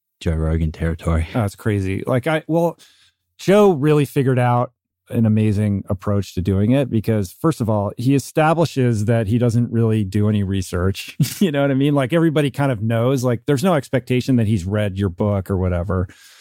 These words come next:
Speaker 2: but the guest coming on understands the value proposition of being on that show. So they come loaded to bear, like, they're ready to go. Like, they come with notes, like, they know what they wanna say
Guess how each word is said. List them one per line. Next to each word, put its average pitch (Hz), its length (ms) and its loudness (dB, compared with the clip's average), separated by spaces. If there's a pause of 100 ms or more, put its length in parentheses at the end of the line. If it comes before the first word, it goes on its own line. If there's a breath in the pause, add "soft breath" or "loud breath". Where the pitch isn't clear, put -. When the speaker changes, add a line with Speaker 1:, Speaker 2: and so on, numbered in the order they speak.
(240 loud breath)
Speaker 2:
but 123 120 0
the 120 80 -2
guest 131 380 -4
coming 113 320 2
on 113 500 2 (380)
understands 117 800 0
the 107 100 0
value 107 340 0
proposition 104 640 -2
of 87 160 -2
being 104 280 2
on 104 160 2
that 101 180 -2
show. 107 340 0
So 113 160 -2
they 117 180 0
come 120 420 0 (220)
loaded 107 360 2
to 98 60 -4
bear, 95 360 -2
like, 101 200 -2
they're 123 120 2
ready 101 380 -2
to 95 80 -4
go. 90 380 -4
Like, 101 220 -4
they 113 100 -2
come 104 180 -2
with 92 160 -4
notes, 151 520 0
like, 101 300 0
they 104 140 0
know 107 180 2
what 104 140 -2
they 101 100 0
wanna 98 220 0
say 143 540 0